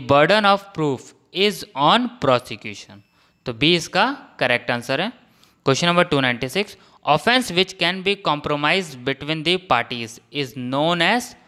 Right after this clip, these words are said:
compoundable offense। टू नाइंटी सिक्स का सी करेक्ट आंसर है।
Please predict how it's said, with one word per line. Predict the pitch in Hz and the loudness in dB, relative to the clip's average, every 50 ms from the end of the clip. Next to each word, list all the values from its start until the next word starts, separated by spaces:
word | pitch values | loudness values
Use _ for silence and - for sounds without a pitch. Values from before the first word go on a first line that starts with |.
| _ _ _ _ _ _ | _ _ _ _ _ _
compoundable | - 135 127 131 127 135 131 131 131 127 139 143 180 226 269 285 269 - - _ _ _ - | 0 2 2 2 2 2 2 2 2 2 2 2 4 2 2 0 -4 -10 -18 _ _ _ -12
offense। | 117 - - 110 104 101 - - _ - | -12 -12 -12 -18 -18 -18 -20 -20 _ -16
टू | 123 117 | -14 -12
नाइंटी | 117 113 120 120 139 | -10 -10 -10 -10 -10
सिक्स | 127 - 135 131 - | -8 -8 -8 -8 -6
का | - 196 214 247 254 - - - - - _ - | -2 -2 -2 -2 -2 -8 -16 -20 -20 -20 _ -18
सी | - - 135 131 | -10 -4 -4 -2
करेक्ट | 127 - 127 127 135 135 - 147 | 0 2 2 2 2 0 0 -2
आंसर | 139 135 - 160 156 | -2 -2 0 0 2
है। | 196 233 262 | 2 0 -2